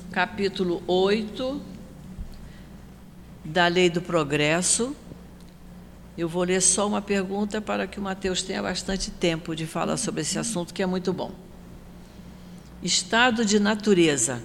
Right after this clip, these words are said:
pergunta sete sete meia. Kardec perguntou assim: "O estado de natureza e a lei natural são a mesma coisa?" E os espíritos responderam: "Não.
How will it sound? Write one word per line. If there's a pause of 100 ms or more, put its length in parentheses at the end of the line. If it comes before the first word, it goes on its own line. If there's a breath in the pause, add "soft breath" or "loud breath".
(140)
pergunta
sete
sete
meia. (720 loud breath)
Kardec
perguntou
assim: (680 loud breath)
"O
estado
de
natureza (160)
e
a
lei
natural
são
a
mesma
coisa?" (1000 loud breath)
E
os
espíritos
responderam: (200)
"Não.